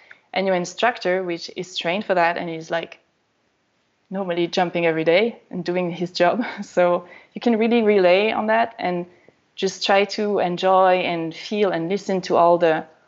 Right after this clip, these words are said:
the stuff that you can feel, which is amazing.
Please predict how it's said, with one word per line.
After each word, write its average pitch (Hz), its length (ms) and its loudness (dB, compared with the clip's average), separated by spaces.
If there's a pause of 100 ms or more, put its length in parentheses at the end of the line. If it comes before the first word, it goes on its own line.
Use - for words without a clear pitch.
(440)
the 160 140 -4
stuff 165 340 -4
that 156 180 -2
you - 60 -12
can 156 140 -8
feel, 185 420 0 (100)
which - 200 -8
is 175 100 -6
amazing. 165 540 -4